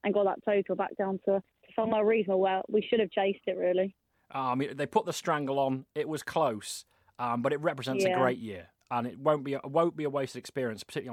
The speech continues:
Speaker 2: on those youngsters. So some of them are <laughs> still at school, which is incredible. Uh, let's get to boycott. Now, I mean, we're in trouble, right? You didn't make the final three Player of the Year, Chloe, so, um,
Speaker 1: I
Speaker 2: look, we're, we're
Speaker 1: know.
Speaker 2: sorry. We don't
Speaker 1: What's
Speaker 2: want any
Speaker 1: going on?
Speaker 2: trouble.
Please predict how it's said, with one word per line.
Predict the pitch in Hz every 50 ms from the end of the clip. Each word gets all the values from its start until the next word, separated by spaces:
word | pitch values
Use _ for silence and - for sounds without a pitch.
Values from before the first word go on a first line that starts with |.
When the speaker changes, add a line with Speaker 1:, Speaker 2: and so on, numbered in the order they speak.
| 113 113
Speaker 2:
on |
those | 110 101 98
youngsters. | 117 120 117 113 - - 101 -
So | 110
some | - - 170 160
of | 143
them | 127 151
are | 151
<laughs> | -
still | - - - - 214 185
at | 185 185
school, | - - - - - 160 151
which | 143 135 - -
is | 147 147
incredible. | 143 143 - - 175 160 143 127 117 101 95 - - - - - - - - - - _
Uh, | - 170 175 180 175 165 - - - 202 202 185 202 _ - - _ _ _ -
let's | 233 247 226 -
get | - - -
to | -
boycott. | 147 139 147 139 123 117 - 107 95 87 - -
Now, | 135 139 135 131 127 - -
I | 139 131 131
mean, | 135 135 135 131 135 - - - - - _ -
we're | 247 226 180
in | 143 123
trouble, | - - 135 107 104 107 101
right? | 101 117 135 151 - - _ _ _
You | - 160
didn't | 151 202 190 190 175
make | 170 165
the | - 151
final | - - 151 143 143 131
three | - - 175 139
Player | 120 - 135 123 117
of | 107
the | 113 113
Year, | 131 160 165 123 -
Chloe, | - 117 98 92 90 85 90
so, | - - 123 110 104 101 107 - _
um, | 123 120 117 113 113 110 104 101 - _ _ - 233
Speaker 1:
I |
Speaker 2:
look, | 240 233
we're, | 240 254 277 285 269 220 185
we're | 175 175
Speaker 1:
know. | 175
Speaker 2:
sorry. | 175 185 170 156 135 113
We | 110 123
don't | 131 165 165 160
Speaker 1:
What's | 165 165
Speaker 2:
want | 165 165
any | 160 147
Speaker 1:
going |
on? | 285 294
Speaker 2:
trouble. | 180 160 - 107 92 90